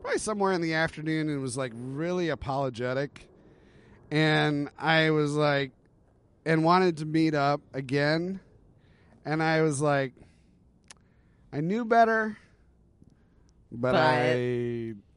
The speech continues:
Speaker 1: yeah, there were a couple of photos I was just, like, really, like, I'm at the craps table, and I'm like, "All right, all right, I'll put some chips
Speaker 2: <laughs> All
Speaker 1: in."
Speaker 2: in.
Speaker 1: And, uh,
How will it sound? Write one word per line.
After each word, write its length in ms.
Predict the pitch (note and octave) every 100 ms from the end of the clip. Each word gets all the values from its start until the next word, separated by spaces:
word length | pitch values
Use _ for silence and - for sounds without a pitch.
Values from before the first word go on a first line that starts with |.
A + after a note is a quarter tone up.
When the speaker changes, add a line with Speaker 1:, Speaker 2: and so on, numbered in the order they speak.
| _ -
Speaker 1:
yeah, 320 | A#2+ B2+ B2 B2
there 120 | D#3
were 60 |
a 40 | D#3
couple 280 | F3+ D#3 C3+
of 60 |
photos 500 | - B2+ A2+ G#2+ F#2+
I 120 | A2
was 160 | G2+ F#2+
just, 280 | A#2 F#2+ -
like, 200 | E2+ D#2 -
really, 400 | F#2 F#2 F2+ E2
like, 320 | E2 D#2+ D#2
I'm 120 | C#3 E3+
at 140 | D3+
the 80 | A2
craps 400 | - A2+ A2 -
table, 400 | A2+ G#2 F#2+ F#2+
and 120 | F2+
I'm 140 | F2+
like, 160 | E2+ F2
"All 120 | D#3
right, 220 | D3 G#2 G2
all 180 | C3
right, 140 | A2 A#2
I'll 180 | D#3+ F3
put 200 | E3+ C#3
some 160 | D3
chips 240 | B2+ - A#2
Speaker 2:
<laughs> 60 |
All 280 | A3 C4 C4+
Speaker 1:
in." 480 | B3+ - - C#4 D#4 G4
Speaker 2:
in. 260 | G4+ G4 -
Speaker 1:
And, 360 | G#4 G#3+ G#3 G3
uh, 480 | G3 F#3+ F3+ E3